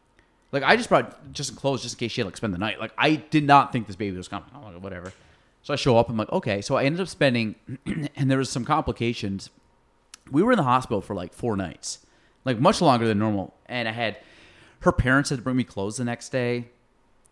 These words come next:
I remember, like, going in and, like, called my parents up,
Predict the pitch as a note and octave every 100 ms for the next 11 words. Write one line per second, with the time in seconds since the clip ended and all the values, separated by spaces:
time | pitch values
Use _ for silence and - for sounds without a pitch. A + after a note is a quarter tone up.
0 | _ C#3 D3+ D3+ D3 B2 A#2+ A#2+ G#2+ A#2+
1 | G#2 F#2+ - - - _ _ _ - -
2 | C#3 C#3 C#3+ - A2 A#2 C3+ D3 D3 -
3 | -